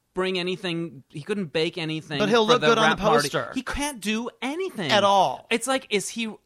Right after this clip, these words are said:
Speaker 1: I'm starting to think he might be retarded.
Speaker 2: I know.
Speaker 1: And he's supposed to be the
Speaker 2: But, and you've
Speaker 1: inevitable
Speaker 2: got
Speaker 1: front
Speaker 2: three
Speaker 1: runner.
Speaker 2: other really good actors. Well, the Republicans don't, but I'm saying in our pr-
Speaker 1: Yeah.
Speaker 2: our casting of All the President's Men. And is, is the president even in All the President's Men?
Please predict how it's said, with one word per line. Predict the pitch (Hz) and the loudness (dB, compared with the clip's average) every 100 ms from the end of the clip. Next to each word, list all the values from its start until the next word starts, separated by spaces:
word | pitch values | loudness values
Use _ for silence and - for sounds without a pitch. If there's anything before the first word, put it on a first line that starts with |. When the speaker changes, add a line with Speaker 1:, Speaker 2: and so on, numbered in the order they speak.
| _ | _
Speaker 1:
I'm | 220 294 | -6 -4
starting | 320 311 | -8 -8
to | |
think | 247 208 | -8 -10
he | |
might | 202 208 | -10 -12
be | 196 | -12
retarded. | 175 165 - 208 285 294 107 - | -14 -14 -14 -14 -12 -12 -12 -10
Speaker 2:
I | 196 | -8
know. | 220 269 190 113 - | -6 -4 -6 -8 -6
Speaker 1:
And | 226 | -6
he's | 277 | -4
supposed | 277 - 254 - | -6 -6 -8 -8
to | |
be | 202 | -8
the | 180 | -4
Speaker 2:
But, | 180 | -2
and | 170 | 0
you've | 190 | 0
Speaker 1:
inevitable | 226 214 | 0 2
Speaker 2:
got | 226 | 2
Speaker 1:
front | 220 240 | 2 -2
Speaker 2:
three | 220 | 0
Speaker 1:
runner. | 233 | 0
Speaker 2:
other | 233 214 | 2 0
really | 190 208 | 0 -2
good | 196 185 | 0 2
actors. | 175 196 220 - 151 139 143 - | 2 2 -2 -6 -6 -6 -10 -8
Well, | 170 151 | -4 -4
the | 135 | -4
Republicans | 123 175 151 131 120 | -2 -2 -4 -8 -6
don't, | 143 113 | -8 -6
but | 156 | -6
I'm | 170 | -6
saying | 185 165 | -4 -4
in | 156 | -4
our | 147 | -4
pr- | 147 _ 156 160 | -6 _ -12 -10
Speaker 1:
Yeah. | 233 302 | -8 -2
Speaker 2:
our | 165 | -2
casting | 143 170 160 - 170 | 0 -2 -2 -6 -6
of | 151 143 | -4 -4
All | 139 | -6
the | |
President's | 135 147 139 127 | -8 -10 -10 -8
Men. | 196 220 175 - - - _ | -4 -2 -4 -8 -20 -20 _
And | 185 180 175 - | 0 0 -4 -4
is, | 202 175 | -4 -4
is | 202 | -12
the | 165 190 | -12 -8
president | 226 247 285 254 | -6 -4 -2 -4
even | 226 196 | -4 -4
in | 160 | -4
All | 175 | -6
the | 180 | -10
President's | 196 190 196 180 | -12 -12 -14 -12
Men? | 190 196 | -10 -10